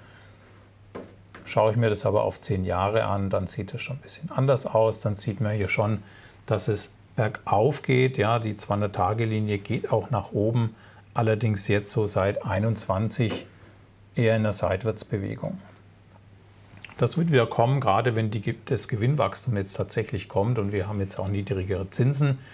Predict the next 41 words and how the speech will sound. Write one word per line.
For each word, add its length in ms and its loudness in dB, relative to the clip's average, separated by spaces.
Die 80 2
hohen 240 -2
Zinsen 440 0
haben 220 0
hier 400 0
belastet, 680 2
gar 180 2
nicht, 200 -2
weil 120 2
es 120 -4
das 140 -2
Unternehmen 520 0
belastet, 480 0
sondern 220 -4
weil 120 0
die 120 -2
Anleger 460 2
alle 180 2
vorsichtig 640 -4
waren. 260 0
Und 380 0
jetzt, 380 -2
äh, 240 -2
wenn 120 -2
wir 80 -2
das 200 -4
Gewinnwachstum 640 0
hinkriegen 760 2
oder 160 -4
das 160 0
Unternehmen 460 0
hinkriegt, 480 -4
dann 180 -2
sehe 240 0
ich 180 -4
hier 320 -2
auch 200 -2
wieder 180 0
Sprünge 480 -4
nach 240 -4
oben. 440 0